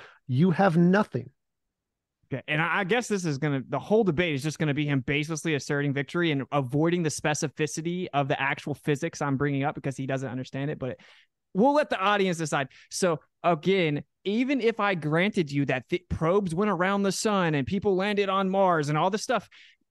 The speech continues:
Speaker 2: according to relativity, you can't tell if it's you or the Earth that's moving. So even with the inertial forces in your model, they would be fictitious. In a geocentric model, they would be actual forces,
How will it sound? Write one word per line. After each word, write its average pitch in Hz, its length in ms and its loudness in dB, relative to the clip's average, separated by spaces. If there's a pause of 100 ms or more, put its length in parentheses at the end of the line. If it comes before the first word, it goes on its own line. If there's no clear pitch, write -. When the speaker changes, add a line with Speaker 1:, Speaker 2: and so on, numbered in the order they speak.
(160)
Speaker 2:
according 262 440 2
to 247 140 -2
relativity, 147 640 -2
you 170 160 -4
can't 196 340 -4
tell 226 280 0
if 170 200 -2
it's 143 220 -4
you 226 280 0
or 311 140 2
the 196 200 -2
Earth 233 260 0
that's 170 240 -2
moving. 180 500 4 (180)
So 170 360 0
even 254 440 0
with 208 180 0
the 196 180 -6
inertial 160 720 2
forces 170 760 0 (140)
in 156 140 2
your 143 360 4
model, 156 360 2
they 151 120 0
would 143 100 0
be 139 140 -2
fictitious. 160 640 -4 (160)
In 156 80 -2
a 143 60 2
geocentric 160 480 -2
model, 156 160 2
they 151 100 2
would 143 140 0
be 151 260 -2
actual 151 480 -2 (100)
forces, 156 480 0